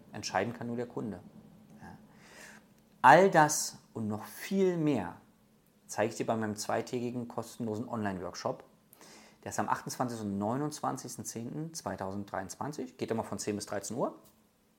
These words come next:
Und, ähm, da gucken wir uns das, also das, was wir heute gemacht haben, wir haben nur an der Oberfläche gekratzt, da haben wir richtig Zeit, richtig tief reinzugehen.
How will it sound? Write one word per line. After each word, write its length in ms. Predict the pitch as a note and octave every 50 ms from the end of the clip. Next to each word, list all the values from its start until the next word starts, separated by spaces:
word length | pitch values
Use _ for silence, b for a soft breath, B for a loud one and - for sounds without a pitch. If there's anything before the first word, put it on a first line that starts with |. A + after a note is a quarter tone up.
| _ _ _ _ _ B B B B B B B B B B B _ -
Und, 760 | C#3+ C#3+ C#3+ C#3 C#3 C#3 C#3 C#3 C#3 C#3 C#3 C3+ C3+ C3 C3+
ähm, 1000 | C3 B2+ B2 B2 B2 B2 B2 B2 B2 B2 B2 B2 A#2+ A#2+ B2 B2 B2 A#2+ B2 A#2+ A#2+
da 80 | C3 A#2+
gucken 240 | - - D3 C#3 C3
wir 60 | B2
uns 240 | A#2+ A#2+ - - -
das, 180 | B2 B2 -
also 140 | G#2+ A2 G#2
das, 180 | A#2+ A#2+ - B2
was 100 | A2+ -
wir 60 | G#2+
heute 140 | A2+ A#2 -
gemacht 220 | A#2 A2 A2 -
haben, 180 | G#2+ G#2 G2+ G2+
wir 80 | F#2+
haben 100 | G2+ G2+
nur 80 | G2+ F2+
an 60 | F#2
der 100 | G2 -
Oberfläche 420 | G2 G#2+ G#2+ - - F#2+ F2 F#2+
gekratzt, 360 | F#2 - - - - - - G2+
da 80 | F#2
haben 100 | F#2+ G2
wir 140 | G2 G2 G2+
richtig 340 | A#2+ A#2+ A#2+ - - - -
Zeit, 260 | - A2 G#2+ A2 G#2+
richtig 200 | G#2+ - - -
tief 160 | - - -
reinzugehen. 440 | G#2+ A2+ B2 - C3 B2+ B2+ C3